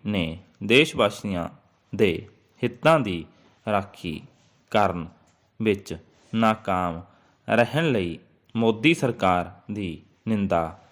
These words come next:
ਕਰਦਿਆਂ ਕਿਹਾ ਕਿ ਇਸ ਸਰਕਾਰ ਨੇ ਦੇਸ਼ ਦੀ ਏਕਤਾ, ਅਖੰਡਤਾ ਅਤੇ ਪ੍ਰਭੂਸੱਤਾ ਨੂੰ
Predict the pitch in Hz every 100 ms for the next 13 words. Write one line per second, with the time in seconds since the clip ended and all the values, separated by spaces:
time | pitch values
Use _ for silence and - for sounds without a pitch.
0 | _ 110 95 101 98 80 - _ - _
1 | - - 127 143 160 - 95 92 - _
2 | _ 120 117 123 - - _ _ 127 120
3 | - 113 135 147 98 82 - _ _ 113
4 | 113 120 143 170 113 85 - _ - 101
5 | - - 85 82 - _ _ _ 120 -
6 | 117 98 98 92 82 - _ - - 90
7 | 78 - _ _ - 123 135 170 110 -
8 | 90 80 - _ 113 101 82